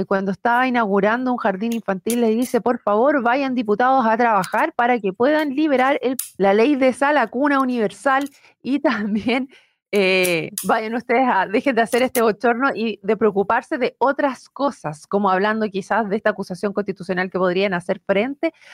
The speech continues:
al ministro Pardow. Y le respondió, ni corto ni perezoso, le respondió el presidente de la Cámara y le dice,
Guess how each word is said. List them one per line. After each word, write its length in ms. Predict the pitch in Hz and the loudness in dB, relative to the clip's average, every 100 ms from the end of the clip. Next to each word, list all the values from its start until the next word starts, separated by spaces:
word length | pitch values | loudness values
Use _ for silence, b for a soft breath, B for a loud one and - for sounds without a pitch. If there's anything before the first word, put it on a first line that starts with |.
| B | B
al 160 | 214 | -2
ministro 460 | 226 240 254 - 226 | 0 0 -2 0 0
Pardow. 640 | 214 214 160 226 214 170 b b b _ | 0 0 0 2 2 2 b b b _
Y 100 | - | 0
le 120 | 277 226 | 2 2
respondió, 640 | 202 - 180 180 185 311 | -2 -6 -6 -6 -2 -2
ni 180 | 240 202 | -2 -4
corto 380 | - 320 - 196 | -4 -6 -4 -4
ni 140 | 302 | -4
perezoso, 440 | 262 226 - 269 | -4 -4 -6 -2
le 120 | 294 196 | 2 2
respondió 540 | 208 202 180 175 202 | 0 -2 -4 -2 -2
el 60 | - | -2
presidente 520 | 226 202 233 233 202 | -4 -4 -6 -4 -2
de 40 | |
la 100 | 196 | -2
Cámara 260 | 180 240 233 | 0 0 0
y 60 | 214 | -2
le 80 | 190 | -2
dice, 420 | 214 339 - | 0 -2 0